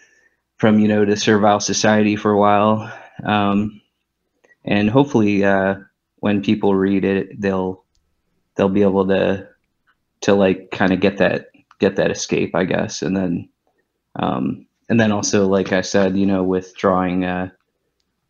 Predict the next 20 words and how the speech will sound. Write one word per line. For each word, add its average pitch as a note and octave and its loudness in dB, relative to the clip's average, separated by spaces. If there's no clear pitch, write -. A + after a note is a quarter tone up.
parallels G2+ 2
to G2 0
real G2 2
life, F#2+ 0
um, F#2+ -2
you - -20
know, G#2+ 4
I G2+ 2
de-, G2+ -2
I G#2 2
definitely, G#2 0
in G2 0
this G#2+ -4
one, G#2 0
I F#2+ 0
use, G2+ 0
uh, F#2+ 2
plenty G2 0
of, F#2 -2
um, F2+ -4